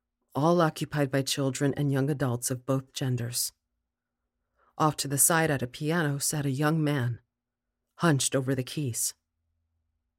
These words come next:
I could tell he was poised to begin playing, but I knew he never would.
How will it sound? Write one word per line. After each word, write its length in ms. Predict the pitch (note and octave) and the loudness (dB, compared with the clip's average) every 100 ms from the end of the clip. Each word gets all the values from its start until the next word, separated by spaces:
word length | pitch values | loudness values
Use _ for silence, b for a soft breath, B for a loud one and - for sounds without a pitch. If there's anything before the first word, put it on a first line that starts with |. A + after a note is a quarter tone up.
| _ _ _ _ _ _ _ - | _ _ _ _ _ _ _ -4
I 100 | D3+ | 0
could 180 | D3+ | 0
tell 180 | - F3+ | 2 2
he 140 | E3+ C#3 | 4 0
was 160 | C3 | 0
poised 340 | - D3 C#3 - | -2 0 0 -2
to 80 | |
begin 300 | B2 C3 B2 | -4 -2 -2
playing, 400 | B2 D3+ C3 A2+ G#2+ _ _ _ _ _ _ _ _ _ _ _ _ _ _ _ _ _ _ _ | 0 0 0 -2 -6 _ _ _ _ _ _ _ _ _ _ _ _ _ _ _ _ _ _ _
but 180 | C3+ D#3 | -6 -2
I 140 | D3+ D3 | 0 0
knew 260 | F3 F#3 | 0 0
he 220 | B2 D3 | 0 -4
never 280 | C#3+ D3+ E3 | -4 -4 -6
would. 380 | E3+ F#3+ C#3+ | -4 -4 -4